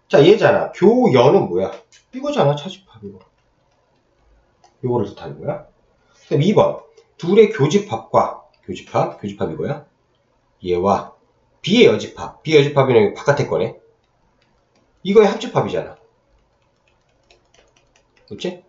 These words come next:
그러니까 딱 봐도 답은 이 번이네, 이 번. 요거. 이 번. 그치? 그럼 나머지 것도 한번 해보자. 자, A와 B의 교집합에 지금 이거 A 교집합, B 여집합이니까 이거 뭐야? A차 B니까 차집합.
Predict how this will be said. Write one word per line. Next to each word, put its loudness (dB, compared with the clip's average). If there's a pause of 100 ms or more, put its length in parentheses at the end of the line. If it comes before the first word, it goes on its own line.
그러니까 4
딱 -2
봐도 0
답은 -2 (140)
이 -12
번이네, -2
이 -20
번. -20
요거. -20 (520)
이 -16
번. -20 (1400)
그치? -14 (640)
그럼 -4
나머지 2
것도 -2
한번 0
해보자. -12 (720)
자, 2
A와 4
B의 2
교집합에 0
지금 -8
이거 -10
A 2
교집합, -8
B -6
여집합이니까 -6
이거 -8
뭐야? -16
A차 -2
B니까 -2
차집합. -14